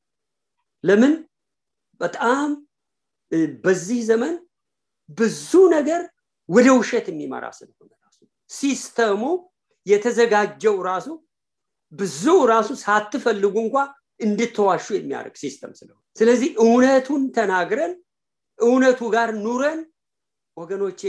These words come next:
በመጥኑ ብንኖር ይሻላል። እያግበሰበስን ሌላው እንደሚሆነው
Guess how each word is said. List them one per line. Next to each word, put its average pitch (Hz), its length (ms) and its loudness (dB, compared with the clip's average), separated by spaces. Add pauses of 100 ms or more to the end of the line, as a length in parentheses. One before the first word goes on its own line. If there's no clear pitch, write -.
(260)
በመጥኑ 175 540 -6
ብንኖር 123 440 -10
ይሻላል። - 380 -20 (260)
እያግበሰበስን 185 1080 -2 (960)
ሌላው 202 340 4 (100)
እንደሚሆነው 190 800 0